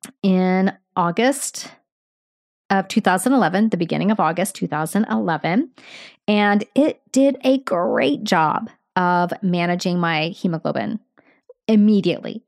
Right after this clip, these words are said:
I did not have to get another phlebotomy, and I was so happy about that. Um, it did have some side effects that I had to deal with.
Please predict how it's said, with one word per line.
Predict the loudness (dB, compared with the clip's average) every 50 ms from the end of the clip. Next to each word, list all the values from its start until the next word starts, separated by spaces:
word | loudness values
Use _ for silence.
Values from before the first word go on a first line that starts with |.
| _ -2
I | -2
did | 0 2 0 2 2
not | 4 4 4 2 2 0
have | -2 -4 -4 -4
to | -6 -4
get | -2 -2 -2 -2 -4 -6 _ -4
another | -2 -2 -2 -2 -2 -4 -4 -4 -6 -10 _ _ _
phlebotomy, | -10 -4 -2 -2 0 0 -2 -2 -2 -4 -6 -8 -8 -10 -10 -6
and | -4 -2 -2
I | -2
was | -2 -4
so | -4 -2 -4 -4
happy | -2 -4 -6 -6 -6 -8 -6
about | -6 -6 -6 -6 -6
that. | -6 -6 -6 -10 _ _ _ -20 -20 -20 -20 -20 -20 _ _ -2
Um, | 0 0 0 0 -2 0 0
it | 0 2
did | 2 2 2
have | 2 0 0
some | 0 -2 -2
side | 0 0 -2 -2
effects | -2 -4 -4 -4 -6 -8 -12 -12 -12 -14 _ _
that | -2 0 2 2 2 0 0
I | 0 0 0 0 -2
had | -2 -4 -4 -4 -4 -4 -6
to | -4 -4 -4
deal | -4 -4 -2 -2 0 0 0 0
with. | -2 -2 -2 -2 -2 -4 -6 -14